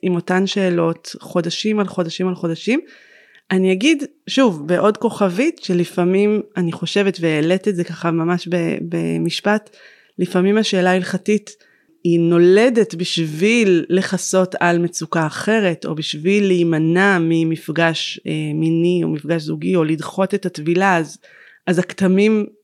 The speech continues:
בעצם משרתים את הדבר הזה. אבל, אה, אה, אולי ניגע בזה אחר כך, אבל באמת השאלה הזאת של, האם אנחנו לא שואלות יותר מדי?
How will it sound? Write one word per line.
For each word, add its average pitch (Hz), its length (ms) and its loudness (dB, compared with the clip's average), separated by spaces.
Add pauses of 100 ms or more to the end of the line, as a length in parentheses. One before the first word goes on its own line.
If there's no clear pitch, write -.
(200)
בעצם 180 380 2
משרתים 185 580 0
את 190 140 0
הדבר 151 260 -2
הזה. 147 280 -4 (800)
אבל, 170 280 2 (200)
אה, 165 40 0 (640)
אה, 196 60 2 (100)
אולי 180 220 4
ניגע 185 240 2
בזה 190 200 0
אחר 269 240 0
כך, 254 180 -2
אבל 175 280 2
באמת 202 400 0
השאלה 269 360 0
הזאת 349 220 -2
של, 220 200 2 (320)
האם 220 120 2
אנחנו 359 300 0
לא 262 120 2
שואלות 214 420 -2
יותר 165 280 -4
מדי? 208 400 -2